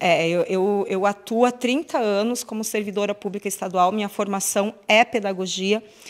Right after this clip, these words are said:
é, trabalho diretamente com a educação, especificamente a educação especial. É, venho de uma, de uma escola pública,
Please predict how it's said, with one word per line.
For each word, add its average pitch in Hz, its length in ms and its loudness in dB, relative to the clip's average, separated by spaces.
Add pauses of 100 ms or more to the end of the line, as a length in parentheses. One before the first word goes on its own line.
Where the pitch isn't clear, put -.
(280)
é, 202 240 2
trabalho 214 520 2
diretamente 226 840 0
com 240 320 0
a 233 120 4
educação, 220 880 0 (280)
especificamente 233 960 0
a 220 80 4
educação 214 500 -2
especial. 202 800 -2 (420)
É, 190 600 0
venho 247 480 4
de 226 160 -2
uma, 220 520 0
de 185 160 -6
uma 220 120 0
escola 220 420 2
pública, 262 800 0